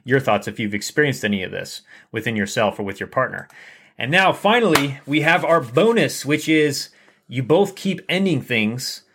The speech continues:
and then coming back together. So if you find you're in a relationship where it's hot and cold, it's on and off,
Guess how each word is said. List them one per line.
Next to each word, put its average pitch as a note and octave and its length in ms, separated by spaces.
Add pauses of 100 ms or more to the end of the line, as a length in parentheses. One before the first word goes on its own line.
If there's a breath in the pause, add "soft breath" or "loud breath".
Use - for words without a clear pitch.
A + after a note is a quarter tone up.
(300 soft breath)
and A#2+ 160
then C#3 200
coming B2+ 320
back A2+ 240
together. G2 480 (360 soft breath)
So - 120
if C3 100
you C3+ 80
find F#3 320
you're D#3 160
in C#3+ 100
a C3+ 80
relationship B2+ 480
where A2+ 140
it's G#2 120
hot D3+ 200
and C#3+ 100
cold, B2 340
it's G#2 180
on C#3 240
and C3 100
off, A2+ 380